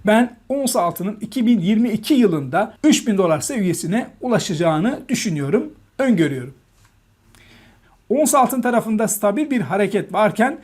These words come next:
gram altında yukarı yönlü hareket devam ediyordu. Ancak ons altında sert düşüş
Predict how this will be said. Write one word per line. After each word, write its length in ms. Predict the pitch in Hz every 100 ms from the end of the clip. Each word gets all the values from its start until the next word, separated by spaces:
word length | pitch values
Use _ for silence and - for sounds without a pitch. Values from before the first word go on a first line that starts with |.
| _ _
gram 260 | 226 269 233
altında 460 | 185 - 165 240
yukarı 360 | 247 214 220 247
yönlü 200 | 233 202
hareket 520 | 175 190 - 247 -
devam 340 | 202 220 202 -
ediyordu. 760 | 190 143 156 160 139 147 269 262 - -
Ancak 360 | 247 247 202 208
ons 260 | 285 269
altında 380 | 226 196 196 175
sert 360 | - 233 214 -
düşüş 320 | 196 175 -